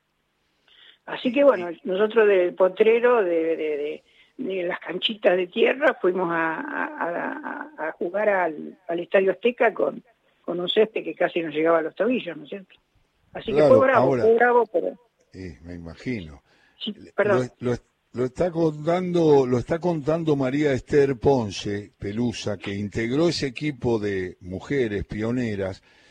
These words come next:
Speaker 2: que se animaron a jugar ese mundial en el setenta y uno en México,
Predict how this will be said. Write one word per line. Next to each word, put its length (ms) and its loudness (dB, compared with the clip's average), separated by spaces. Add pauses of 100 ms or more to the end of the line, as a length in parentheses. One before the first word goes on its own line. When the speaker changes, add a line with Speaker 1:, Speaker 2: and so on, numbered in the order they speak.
(240)
Speaker 2:
que 140 -4
se 160 0
animaron 640 0
a 80 -2
jugar 380 -2
ese 200 -4
mundial 560 -2
en 120 -6
el 100 -6
setenta 520 -6
y 80 -2
uno 200 0
en 100 -4
México, 640 -6